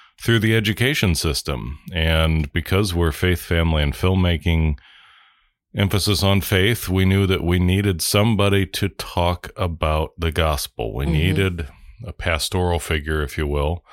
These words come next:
Speaker 1: to give some balance in the film. Um,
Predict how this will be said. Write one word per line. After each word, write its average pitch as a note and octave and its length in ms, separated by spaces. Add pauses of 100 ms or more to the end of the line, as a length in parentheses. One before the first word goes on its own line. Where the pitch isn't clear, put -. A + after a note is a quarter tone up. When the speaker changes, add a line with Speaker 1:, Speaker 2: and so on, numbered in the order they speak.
(540)
Speaker 1:
to G2 100
give F2 220
some F#2 200
balance F2 600 (240)
in E2+ 160
the D2 80
film. B1 520 (240)
Um, C#2+ 880